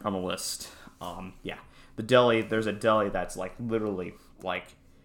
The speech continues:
if you <laughs> turn, if you could literally walk there if you had the chance to do it, and it's really good.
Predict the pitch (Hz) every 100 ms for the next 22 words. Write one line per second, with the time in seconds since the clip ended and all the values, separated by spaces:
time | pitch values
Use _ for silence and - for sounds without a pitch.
0 | _ _ _ - 104 101 92 - - 131
1 | 143 110 104 104 120 117 113 123 113 104
2 | 104 98 98 - - 95 - 110 - 101
3 | 101 - _ - - 104 92 107 104 -
4 | 101 82 85 - 95 90 87 - - -
5 | - 92 87 90 - - 101 107 104 101
6 | 98 98